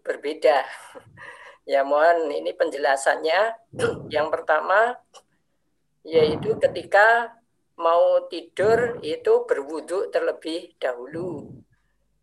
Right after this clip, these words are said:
Jadi dengan wudu sebelum tidur itu sudah membuka ikatan setan yang akan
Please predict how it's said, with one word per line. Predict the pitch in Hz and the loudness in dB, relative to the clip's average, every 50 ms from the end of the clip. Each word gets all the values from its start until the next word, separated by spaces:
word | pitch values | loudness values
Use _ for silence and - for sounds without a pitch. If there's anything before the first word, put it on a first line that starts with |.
| _ _ _ | _ _ _
Jadi | - - - - 160 165 170 170 165 170 | -14 -14 -12 -10 -10 -8 -8 -8 -8 -8
dengan | - 151 147 151 156 156 156 156 151 151 147 147 - | -8 -6 -2 0 0 0 0 -2 -4 -8 -10 -12 -14
wudu | - - - - 165 170 - - 175 175 170 156 | -16 -16 -12 -10 -8 -8 -8 -6 -4 -4 -4 -2
sebelum | - 180 165 - - 143 147 151 151 156 | 0 -2 -2 -2 -2 -4 -4 -4 -4 -8
tidur | 165 156 - 160 151 151 | -10 -4 0 2 2 2
itu | 147 135 - - 202 214 220 240 240 233 | 0 -4 -4 0 2 4 4 4 2 0
sudah | - 170 151 - - 165 180 196 214 - - - - - - _ _ _ _ - - - | -4 -6 -6 0 2 4 4 4 2 -2 -10 -16 -20 -20 -20 _ _ _ _ -20 -20 -12
membuka | - 160 165 170 175 175 170 170 170 170 170 170 165 170 170 165 165 156 147 - 139 131 - - - 190 208 - - | -4 0 2 2 4 4 2 2 2 2 2 2 2 2 0 0 -2 -2 -6 -8 -12 -14 -4 0 2 4 4 2 0
ikatan | - - - 160 151 156 - 180 185 196 214 220 226 220 _ _ _ - - - 180 - - - - - _ _ - - _ - | -6 -2 0 2 2 2 4 4 2 2 2 -2 -8 -12 _ _ _ -20 -16 -16 -14 -14 -14 -14 -16 -20 _ _ -20 -20 _ -10
setan | - - 180 180 175 - 196 202 190 170 143 131 - - - _ _ - | -4 -2 -2 -2 0 2 2 4 4 2 0 -4 -8 -12 -20 _ _ -8
yang | - 143 143 147 156 160 175 175 - - _ _ _ - | -2 0 0 2 2 0 -2 -4 -8 -12 _ _ _ -12
akan | 165 139 143 143 - 175 165 156 151 156 156 156 151 151 | -8 -6 -6 -4 -2 -2 0 0 -2 -2 -6 -8 -8 -10